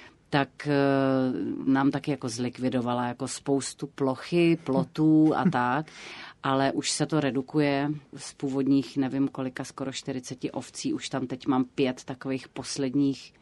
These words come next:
brontosaurů, který už se pohybujou ve věku kolem šestnácti, sedmnácti let, takže to už nejsou ovce, to už jsou takový jako,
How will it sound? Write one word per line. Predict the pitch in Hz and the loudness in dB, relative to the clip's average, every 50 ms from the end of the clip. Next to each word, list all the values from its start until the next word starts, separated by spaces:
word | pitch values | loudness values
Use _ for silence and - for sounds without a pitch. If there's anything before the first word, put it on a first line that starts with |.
| _ - | _ -6
brontosaurů, | - 135 147 139 135 131 - 143 - - - 147 135 135 139 135 135 135 135 | 0 2 2 4 2 2 0 -4 -4 0 0 2 2 4 2 2 2 0 -2
který | 131 - - 135 131 131 131 | -4 -4 -6 -4 -4 -2 -4
už | - 131 - - - - 147 139 | -4 -4 -4 -4 -4 -4 -6 -8
se | - - 143 127 | -6 -6 -8 -6
pohybujou | - - 127 120 131 123 123 135 131 131 131 | -6 -8 -6 -4 -4 -4 -2 -2 -2 -2 -2
ve | 131 131 123 | -2 -4 -4
věku | 120 123 123 - 135 127 | -4 -6 -8 -10 -12 -10
kolem | - - 131 127 127 | -6 -4 -4 -4 -2
šestnácti, | 123 - 131 - - - 123 117 120 - - 135 | -4 -6 -8 -6 -4 -4 -4 -4 -4 -6 -8 -10
sedmnácti | - - 143 131 131 127 123 113 123 - - - - 147 | -8 -8 -6 -2 0 0 0 0 -4 -8 -8 -4 -2 -2
let, | 135 123 120 - - | -2 -2 -4 -6 -10
takže | 131 127 131 135 131 | -12 -12 -10 -10 -10
to | - 135 131 | -8 -6 -8
už | 131 - - | -8 -4 -2
nejsou | 139 127 127 - - 147 131 | -2 -2 -2 -2 -2 -2 -2
ovce, | - 127 - - - - 131 | -2 -4 -6 -6 -10 -10 -10
to | 127 - 120 | -8 -8 -10
už | 113 - | -10 -10
jsou | - - 123 117 | -8 -8 -8 -8
takový | - 120 117 - - 117 120 113 | -8 -12 -12 -10 -10 -8 -6 -6
jako, | 101 95 - - 120 113 113 | -8 -8 -10 -10 -10 -10 -10